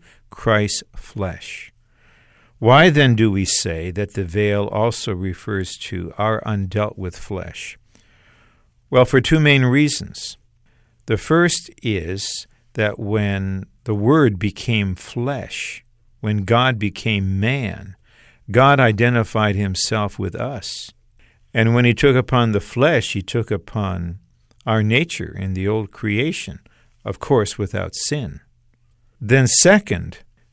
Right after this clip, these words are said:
this veil, which signifies Christ's flesh, was placed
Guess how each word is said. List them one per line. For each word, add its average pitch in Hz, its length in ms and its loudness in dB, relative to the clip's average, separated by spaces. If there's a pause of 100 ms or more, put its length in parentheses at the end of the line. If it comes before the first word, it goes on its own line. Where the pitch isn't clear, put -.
(140)
this 135 520 4
veil, 107 540 6
which 104 180 0
signifies 110 760 0
Christ's 123 460 -2
flesh, - 580 -2
was 110 240 -4
placed - 460 0